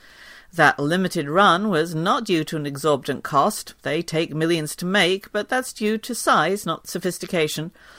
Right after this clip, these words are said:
but rather the narrow use case for the bomb itself.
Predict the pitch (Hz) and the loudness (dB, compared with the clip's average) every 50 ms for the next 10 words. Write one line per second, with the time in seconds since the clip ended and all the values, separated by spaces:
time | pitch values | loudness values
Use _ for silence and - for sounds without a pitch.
0 | - - - - - - - 262 240 240 277 277 277 277 269 285 277 262 311 294 | -20 -20 -20 -20 -16 0 0 2 4 6 6 8 8 6 4 2 0 0 0 2
1 | 285 233 185 175 180 190 202 202 202 175 165 165 165 160 - - - - 156 147 | 4 4 4 4 6 4 4 4 2 0 0 0 0 0 -2 -8 -4 -2 0 0
2 | 156 151 - - 180 180 180 160 - 135 139 143 143 - - - - 233 202 160 | 0 -2 -6 -6 -4 -4 0 2 2 2 2 0 -4 -8 -10 0 2 4 4 4
3 | 127 - - - | 2 -2 -12 -20